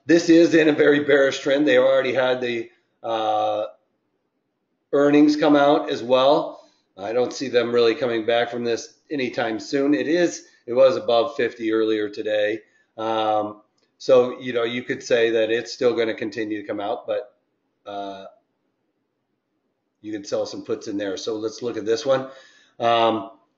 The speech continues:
tight bid, uh, uh, has high implied volatility, let's say. Uh, tight bid ask, ten cents wide.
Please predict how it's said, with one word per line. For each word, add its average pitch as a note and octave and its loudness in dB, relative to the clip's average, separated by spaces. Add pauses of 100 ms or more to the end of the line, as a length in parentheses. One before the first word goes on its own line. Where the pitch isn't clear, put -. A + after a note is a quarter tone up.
tight C#3+ 2
bid, C3+ 6
uh, B2+ 4
uh, A#2 2
has B2+ 2
high A#2 2
implied C3 2
volatility, B2 4
let's G#2+ 0
say. A2 0 (480)
Uh, G#2+ 0
tight C#3+ 2
bid C3+ 4
ask, B2+ 4
ten C3 0
cents C3+ -4
wide. A2+ 0